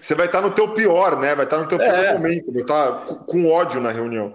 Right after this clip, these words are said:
Speaker 2: Eu, eu não vou performar, eu não vou entregar, eu não vou fazer nada. Eu vou ficar ali, "Porra, o que
Speaker 1: É.
Speaker 2: que eu tô fazendo aqui", né? <laughs>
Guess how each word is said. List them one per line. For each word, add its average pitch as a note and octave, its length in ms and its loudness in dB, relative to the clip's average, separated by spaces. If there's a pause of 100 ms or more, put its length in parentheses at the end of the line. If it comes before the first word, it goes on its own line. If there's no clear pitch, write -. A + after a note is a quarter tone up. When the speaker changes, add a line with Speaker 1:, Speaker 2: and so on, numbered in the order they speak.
Speaker 2:
Eu, C4 120 -4 (180)
eu A#3 80 2
não C4 140 2
vou C4+ 120 0
performar, G3 640 2
eu D#3 60 2
não E3 100 2
vou F#3 140 2
entregar, F3+ 360 0
eu A#3 60 -2
não A3+ 80 -2
vou G3+ 160 -4
fazer G#4+ 120 2
nada. G3 420 0
Eu A#2+ 100 0
vou D3+ 120 0
ficar - 180 -2
ali, G3 160 -2
"Porra, F3 400 0
o - 20 -8
que - 100 -12
Speaker 1:
É. - 20 -18
Speaker 2:
que - 80 -2
eu A3 60 0
tô A3 120 0
fazendo F3+ 360 0
aqui", G3+ 420 0
né? D3+ 240 0
<laughs> E3 300 -2